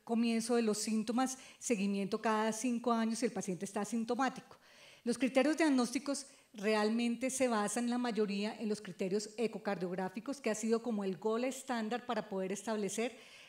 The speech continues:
la presencia de esta miocardiopatía, y entre estos criterios los más importantes son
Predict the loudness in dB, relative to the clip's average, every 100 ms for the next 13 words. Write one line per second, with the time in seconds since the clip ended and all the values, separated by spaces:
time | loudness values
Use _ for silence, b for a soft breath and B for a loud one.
0 | -4 0 2 0 2 2 2 2 0 0
1 | 0 -2 -2 -2 -2 -2 -2 0 0 0
2 | B B 0 2 4 4 4 4 0 -6
3 | -4 -2 2 2 2 2 0 -2 -2 -2
4 | -2 -2 -2 -2 0 0